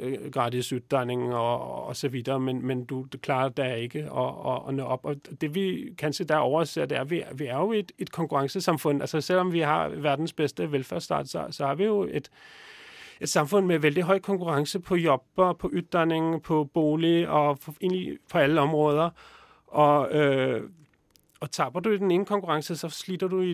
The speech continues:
i den næste også, og, og, og der bliver du, kan du godt tage det ligesom ind over dig, som, at det er dig selv, der ikke, øh,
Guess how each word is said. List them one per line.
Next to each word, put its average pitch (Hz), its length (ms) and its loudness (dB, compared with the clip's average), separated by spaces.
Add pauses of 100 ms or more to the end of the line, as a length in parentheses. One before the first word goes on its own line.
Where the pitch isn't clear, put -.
(120)
i 170 80 -2
den 160 140 -2
næste 147 360 -2
også, 147 360 -2
og, 147 580 -2 (420)
og, 143 120 -10 (140)
og 151 160 -6
der 156 160 2 (100)
bliver 185 180 2
du, 156 260 -2 (1160)
kan 160 120 -6
du 160 280 -4
godt 156 180 2
tage 170 240 -2
det 160 240 -6
ligesom 160 460 -4
ind 170 180 2
over 147 220 4
dig, 143 120 -4
som, 151 300 -2
at 143 240 -8
det 147 140 0
er 139 100 -2
dig 131 160 -6
selv, 151 220 -2
der 151 120 0
ikke, 135 320 -2 (140)
øh, 135 760 -4